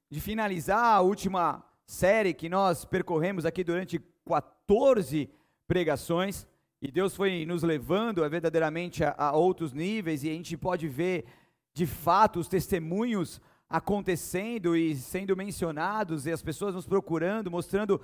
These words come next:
que todas as palavras, a gente viu até um testemunho aqui no domingo passado, que as palavras liberadas, quando a pessoa entende e vive, verdadeiramente isso de fato acontece em suas vidas.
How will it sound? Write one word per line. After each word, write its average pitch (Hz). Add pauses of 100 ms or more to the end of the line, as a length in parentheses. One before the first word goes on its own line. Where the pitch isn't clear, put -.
(280)
que -
todas 233
as 220
palavras, 180
a 180
gente 170
viu 151
até 185
um 190
testemunho 175
aqui 170 (240)
no 156
domingo 170
passado, 196
que 220
as 214
palavras 208
liberadas, 175
quando 175
a 165
pessoa 175
entende 165
e 156
vive, 170
verdadeiramente 175
isso 175
de -
fato 170
acontece 190 (340)
em 143
suas 151
vidas. 123